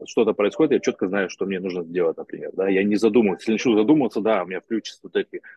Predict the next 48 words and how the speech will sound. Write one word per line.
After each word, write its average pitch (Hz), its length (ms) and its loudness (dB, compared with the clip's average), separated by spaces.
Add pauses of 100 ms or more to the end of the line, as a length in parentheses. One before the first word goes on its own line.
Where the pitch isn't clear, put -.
(140)
анализы 120 640 0 (100)
и - 20 -4
так 90 180 -8
далее 107 140 -2
и - 40 -16
тому 92 120 -8
подобное. 98 400 -2
Я 90 60 -8
не 92 80 -6
говорю, 117 200 2
что - 180 -2
ум 107 160 0
плохо. - 300 -2 (220)
<laughs> - 340 -8
Мы 101 140 0
с - 80 -12
ним 104 100 -2
дружим, 113 320 2 (160)
нам 92 260 -10
важно 95 260 -2
с - 120 -20
ним, 87 100 -20 (260)
чтобы 92 200 -8
не 98 80 -2
управлял 101 400 2
нами. 87 260 -4 (500)
Вот. 90 240 -2
А 92 100 4
если 113 180 0
отвечая 113 360 0
на 107 120 0
вопрос 139 300 -2
на 120 100 -4
твой, 107 220 2
что 87 720 -4 (480)
чего 110 200 -2
бы 101 80 0
я 92 100 0
там 90 220 -6
с - 40 -12
две 90 120 -8
тысячи - 180 -8
тринадцатого 98 360 -2
себе 95 200 0
подумал, 98 440 0
я 110 140 2
бы, 123 60 0
наверное, 107 340 2